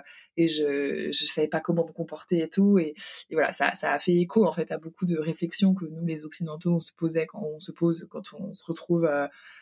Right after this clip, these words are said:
dans des pays dont les cultures nous sont différentes ou étrangères. Et voilà, c'était ça un peu l'angle éditorial. Après, j'ai testé plein d'autres trucs. C'était très chouette, ça a vraiment bien marché. Et puis, quand je suis rentrée, ben, je me suis dit, euh, « Ah, allez, j'écris un roman. »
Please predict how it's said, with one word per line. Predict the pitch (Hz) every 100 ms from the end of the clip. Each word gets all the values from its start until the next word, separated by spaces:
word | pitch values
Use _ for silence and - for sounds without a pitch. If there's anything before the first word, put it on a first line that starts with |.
| _ -
dans | 196 170
des | 160
pays | - 170 180 170
dont | 160
les | 156
cultures | 170 170 - 175
nous | 165
sont | - 165
différentes | 165 165 170 170 269 - _ - - - -
ou | 180 165
étrangères. | 165 - 175 170 214 262 -
Et | 151
voilà, | 165 170
c'était | 175 170
ça | 165 208
un | 190
peu | 185
l'angle | 175 175 175
éditorial. | 165 156 160 196
Après, | 165 170
j'ai | 160
testé | 220 -
plein | 190 147
d'autres | 139 -
trucs. | - 190 196 190 156 - _ - -
C'était | - 190
très | 247
chouette, | 240 190 190
ça | 190
a |
vraiment | 170 170 208
bien | 208 175
marché. | 165 - 196 202 226 190
Et | 151
puis, | - 196
quand | 180
je | -
suis | 175
rentrée, | 151 - 190 208
ben, | 156 135
je | -
me | 147
suis | - -
dit, | 151 170
euh, « | 160
Ah, | 135
allez, | 220 220
j'écris | 254 202 190
un |
roman. » | 170 160 156 220